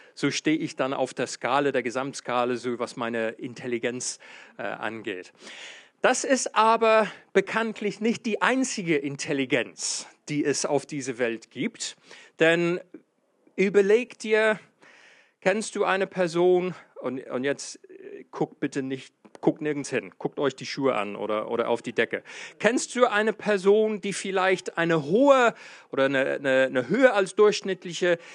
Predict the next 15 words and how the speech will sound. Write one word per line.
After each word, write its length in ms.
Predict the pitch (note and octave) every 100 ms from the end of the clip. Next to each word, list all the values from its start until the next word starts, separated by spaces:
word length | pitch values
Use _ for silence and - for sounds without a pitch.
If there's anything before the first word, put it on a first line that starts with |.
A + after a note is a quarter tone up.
| -
Intelligenz 880 | F3 F3 F#3+ F3+ D#3 G3 E4+ D4 -
hat, 340 | A#2 - - - _ _ _ _ _ _ _ -
normal, 460 | B2+ A#2+ A2 G#3+ -
I 120 | D#3
Q, 440 | D3 - C3+ F#3 C#4+ - - - - -
aber 360 | F#3 G#3 G#3+ F#3+
was 260 | G#3+ -
die 160 | G#3+ -
emotionale 960 | G3+ G3+ G#3 - G3 F#3+ A#3+ E4+ E4
Intelligenz 920 | B3 F3+ F3 E3+ D#3 C3 B2+ A#2+ A2+ -
angeht, 840 | C#3 B2 A#2+ A#2 F#2 E2 - - _ - - -
was 260 | F#3+ G3+ -
das 420 | G3 - - - _
Benehmen 840 | F3+ D#3+ D#3+ C4+ E4+ C4+ F#3 D#3 -
angeht, 800 | C3+ C3+ B2 A2 F#2 G2 -